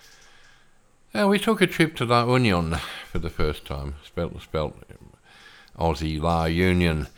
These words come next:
<laughs> La Union, it's called here, for the first time. Well, uh, for me, it's my first time, uh, last weekend. How we decided we need to let the pressure off and get away a bit this year, especially now that there are no more checkpoints on the road and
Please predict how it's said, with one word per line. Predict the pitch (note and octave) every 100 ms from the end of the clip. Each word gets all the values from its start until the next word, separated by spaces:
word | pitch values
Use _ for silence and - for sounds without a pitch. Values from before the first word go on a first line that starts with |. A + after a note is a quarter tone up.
| -
<laughs> | - - A2+
La | F#2 F2 F2+
Union, | E2+ E2+ D#2+ D2+ D2 -
it's | D#2
called | - D#2 D2+
here, | F#2 G2 - -
for | -
the | G#2
first | G#2+ G2+ -
time. | A2 F#2 D2+
Well, | D#2+ D#2+
uh, | E2+ E2
for | -
me, | F2 D#2+ D2
it's | C#2+ C#2+ - C2+ -
my | D2 C#2+
first | - C#2 -
time, | D#2+ E2+ F2+ - - - - - -
uh, | F2 F2 E2+
last | F2+ F#2 -
weekend. | G2+ - B2+ F2 - - _ _ - - - - _ - -
How | G2
we | F2+ E2
decided | E2 - D#2+ E2 D#2
we | D#2+
need | D#2 D#2
to | D2+
let | D2+ -
the |
pressure | C#2+ E2 D2+ D#2+ D#2
off | F2 -
and | C#2+ D2 - -
get | D#2
away | D2+ D#2+ F#2 F#2
a |
bit | D2 E2 G2 - _ - - - _
this | F2+ E2+
year, | G2 A2+ A2
especially | - - F#2 E2+ E2+
now | D#2 D#2 D#2+
that | D2+ D2
there | D#2
are | D#2 D#2
no | D#2 D2+
more | D2+ D2
checkpoints | - D2+ - D#2 C#2+ -
on | D#2
the |
road | D#2+ F#2 G#2 D#2
and | E2